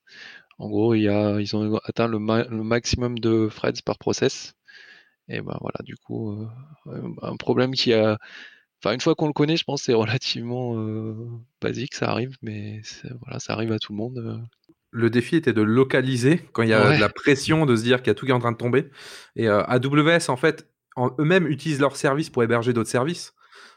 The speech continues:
Speaker 2: Donc du coup, bah, c'est très vite un peu un sac de nœuds à, à dépiler. Bah, ils ont des, ils ont des personnes techniquement très expertes, mais du coup, je pense que ça a dû être un moment intense, en fait.
Speaker 1: Ouais, puis, euh, puis ce qu'il faut voir aussi, c'est le trafic qu'ils ont. Donc, euh, ils ont eu des problématiques de,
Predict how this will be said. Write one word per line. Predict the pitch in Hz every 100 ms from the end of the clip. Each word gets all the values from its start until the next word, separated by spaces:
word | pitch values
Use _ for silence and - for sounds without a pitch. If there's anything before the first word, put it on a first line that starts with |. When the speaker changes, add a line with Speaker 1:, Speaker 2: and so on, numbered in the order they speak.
| _
Speaker 2:
Donc | 120 113
du | 120
coup, | - 180
bah, | 151
c'est | 117 120
très | - 151
vite | 143 160
un | 131
peu | 127
un | 147
sac | 127 151 135
de | 139
nœuds | 143 151
à, | 135 113 101
à | -
dépiler. | 110 113 123 147
Bah, | 139 101
ils | 101
ont | 107
des, | 101 123 - _ - - _
ils | 123
ont | 123
des | 127
personnes | 131 - 143
techniquement | 131 131 127 139 127
très | - 120
expertes, | 127 165 143 117
mais | 107
du | 113
coup, | -
je | 143
pense | 143 131
que | -
ça | 117
a |
dû | 120
être | 120
un |
moment | 120 120 127
intense, | 120 117 -
en | 104
fait. | - - _ _ _ _ _ _ _ _ - - _
Speaker 1:
Ouais, | - 123 127
puis, | - 110 104
euh, | 104 104 101 104 101 101
puis | - 104
ce | - -
qu'il | 113
faut | 104
voir | 113
aussi, | 104 -
c'est | 113 107
le |
trafic | - 107 - 117
qu'ils | 123 127
ont. | 135
Donc, | 113 -
euh, | 107 107 107 110
ils | 110
ont | 110
eu | 107
des | 104
problématiques | - 107 107 107 - 120
de, | 110 107 104